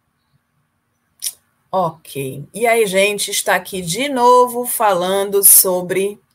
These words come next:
é, a questão do risco energético, que não temos a possibilidade ainda, por causa do, do meio ambiente, ah, de ter chuvas, de ter uma série de coisas que a gente precisa pra garantir que vai ter água, pra gente poder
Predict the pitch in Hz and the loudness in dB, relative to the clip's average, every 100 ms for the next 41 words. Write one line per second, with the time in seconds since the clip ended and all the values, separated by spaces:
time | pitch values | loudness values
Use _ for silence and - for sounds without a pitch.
0 | _ - 170 170 170 165 165 160 156 - | _ -4 0 2 0 -2 -4 -4 -6 -8
1 | - 165 185 - - 175 175 190 185 180 | -6 -2 -2 -2 -2 0 0 -2 -2 -2
2 | 190 - 190 190 190 147 143 143 - _ | 0 0 0 0 -2 -2 -4 -4 -10 _
3 | _ _ _ _ _ _ _ - 190 208 | _ _ _ _ _ _ _ -4 0 0
4 | 202 208 196 190 190 190 196 - 190 190 | 0 2 2 4 0 2 0 0 0 -2
5 | 175 170 170 165 170 165 156 160 196 220 | 0 2 2 2 0 -4 -4 -4 -6 -6
6 | 214 208 185 - 180 185 185 175 175 165 | -6 -4 -4 0 2 4 2 -4 -8 -10
7 | 160 170 170 170 170 165 160 170 202 220 | -10 -4 0 0 0 0 2 2 2 0
8 | 233 - - 247 247 247 247 _ _ - | -2 -2 0 -2 -2 -4 -8 _ _ -6
9 | 185 180 170 170 175 - 175 175 - - | 0 2 2 0 -4 0 0 0 -2 -2
10 | 240 247 233 233 226 190 196 214 196 190 | -2 -2 0 2 2 0 -4 -2 0 2
11 | 247 233 214 202 254 233 220 - 214 208 | 4 2 0 0 2 2 0 0 -2 -2
12 | - - 208 202 240 233 233 220 220 226 | -6 -6 0 2 2 0 0 0 2 4
13 | 233 214 - - 240 - 196 175 - 220 | 2 0 -2 0 -2 -4 0 0 2 2
14 | 165 156 185 233 262 285 277 240 202 196 | 4 4 4 4 4 4 4 0 -2 -4
15 | 196 - 180 180 175 | -8 -8 -10 -8 -10